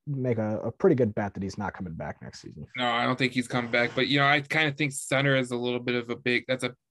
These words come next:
Speaker 2: that's kind of one I, I look at and I'm like, they really need center depth because, you know, Larkin is obviously your top center. That's gonna be, that's, but you need a second center that's actually a second center, not like Pusit or, or, uh,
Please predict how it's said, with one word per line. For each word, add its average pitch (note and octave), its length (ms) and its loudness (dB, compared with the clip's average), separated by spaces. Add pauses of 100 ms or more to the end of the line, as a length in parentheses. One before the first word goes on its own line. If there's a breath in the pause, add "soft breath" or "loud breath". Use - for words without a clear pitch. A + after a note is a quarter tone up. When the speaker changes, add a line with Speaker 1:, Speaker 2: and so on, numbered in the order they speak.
Speaker 2:
that's A#2 160 -8
kind C3+ 180 0
of B2 140 -8 (140)
one A#2+ 240 -2
I, A2+ 180 -2 (100)
I A#2 120 0
look A#2 240 -4
at A2+ 80 -4
and A2 120 -10
I'm A2 140 -10
like, G#2+ 260 -8 (100)
they B2+ 220 2
really B2+ 280 0
need A#2 200 -6
center A#2+ 280 -4
depth A#2 360 -2
because, A#2 280 -4
you A#2 80 -6
know, G#2+ 300 -8
Larkin B2+ 520 0 (380 soft breath)
is - 60 -4
obviously B2+ 440 2
your B2+ 140 4
top A#2+ 320 -2
center. A#2 280 -6
That's A#2+ 160 -6
gonna A#2 180 -10
be, A#2 360 -8
that's, A#2 200 -6
but - 240 -4
you D3 60 2
need D3+ 160 6
a C3+ 60 0
second B2+ 380 -2
center B2 280 0
that's A#2 300 -6
actually A2+ 420 -2
a A2+ 60 -8
second A#2 380 -4
center, G#2+ 340 -6
not A#2 220 -6
like F#2+ 140 -8 (220)
Pusit A2+ 360 -4
or, G#2+ 360 -2 (800 soft breath)
or, A2 240 2
uh, G2 220 0